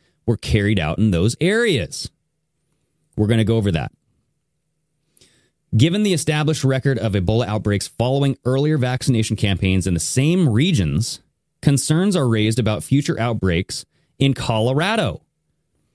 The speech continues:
situated in the central U S, spreading across the country and perhaps the world.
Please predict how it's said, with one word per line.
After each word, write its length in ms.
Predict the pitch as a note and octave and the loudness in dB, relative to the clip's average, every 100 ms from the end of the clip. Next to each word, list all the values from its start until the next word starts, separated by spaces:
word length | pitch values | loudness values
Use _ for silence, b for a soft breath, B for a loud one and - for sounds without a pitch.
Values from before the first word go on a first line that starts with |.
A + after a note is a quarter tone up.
| _ - | _ -6
situated 460 | - C#3 C#3+ C#3 | -2 2 2 0
in 140 | A2+ G#2+ | 0 0
the 60 | |
central 460 | F#2 - A2 A2+ F#3 | 0 0 0 2 2
U 220 | E3 A2+ | 2 2
S, 160 | F2+ - | 0 -4
spreading 400 | - B2 D3 E3+ | -2 0 0 0
across 400 | - A2+ A#2+ - | -2 -2 -2 -2
the 100 | D#3 | -2
country 400 | - F2 - G#2 | -2 -2 0 0
and 100 | A#2+ | 0
perhaps 520 | C#3+ F2+ E2 - - | 0 -2 -4 -6 -2
the 120 | - | 0
world. 920 | C3+ A2 F3 A3 G#3+ E3 A2 F2 D2+ | 0 2 0 0 0 0 0 -2 -4